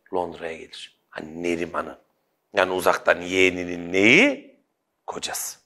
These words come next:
Ve Refik Cemal birazcık Handan'a yaklaşsa da Handan kocasına sadıktır. Ama Handan beyin hummasına yakalanır. Beyin hummasına yakalandığın zaman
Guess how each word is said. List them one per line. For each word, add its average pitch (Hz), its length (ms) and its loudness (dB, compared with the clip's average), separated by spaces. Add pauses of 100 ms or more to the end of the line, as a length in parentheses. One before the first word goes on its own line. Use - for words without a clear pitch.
(540)
Ve 277 380 6
Refik 226 280 -6
Cemal 240 320 -2
birazcık 226 380 -2
Handan'a 220 300 6
yaklaşsa 214 480 2
da - 100 -10 (180)
Handan 107 380 2
kocasına 95 640 -4 (140)
sadıktır. - 800 -12 (240)
Ama 135 520 4 (300)
Handan 196 640 4 (240)
beyin 170 280 2
hummasına 87 640 -10
yakalanır. 80 720 -16 (240)
Beyin 175 200 -2
hummasına 95 460 -8
yakalandığın 98 640 -6
zaman 131 500 -2